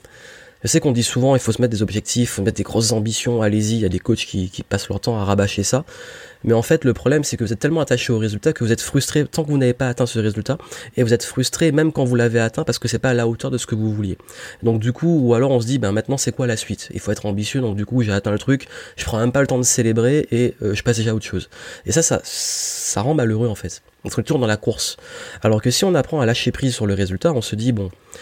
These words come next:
je fais de mon mieux, je mets en place toutes les ressources, je focalise sur mes pensées, mes décisions, mes actions, et je lâche prise sur le résultat parce que le résultat ne m'appartient pas.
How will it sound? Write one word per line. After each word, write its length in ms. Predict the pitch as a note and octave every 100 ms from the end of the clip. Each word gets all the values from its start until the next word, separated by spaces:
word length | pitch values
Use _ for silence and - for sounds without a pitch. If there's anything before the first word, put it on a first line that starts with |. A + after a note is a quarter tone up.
| - -
je 100 | G2
fais 160 | -
de 40 | E3
mon 160 | D#3
mieux, 300 | C3 G2+ A2+ -
je 140 | G2+ F#2
mets 80 |
en 60 | G#2+
place 160 | G#2 F#2
toutes 220 | - D#3+
les 60 |
ressources, 520 | D#3 C3 - B2+ - -
je 80 |
focalise 400 | G#2+ B2 C3 C3+
sur 160 | A#2+ G2+
mes 120 | G#2+
pensées, 460 | B2+ B2+ - C3+ A2 - - -
mes 100 | A#2
décisions, 480 | A#2 A2 B2 A#2+ A#2+
mes 180 | A2+ G#2+
actions, 320 | G2+ - G#2+ - - - -
et 100 | A2
je 100 | A#2
lâche 240 | B2 B2+
prise 220 | - C#3
sur 140 | - B2
le 80 |
résultat 180 | A#2 D3
parce 140 | B2 -
que 100 | G#2+
le 100 | G#2
résultat 540 | A#2 A2+ A2 A#2+ - G#2+
ne 100 | G2
m'appartient 400 | F2 F#2+ - F2+
pas. 180 | -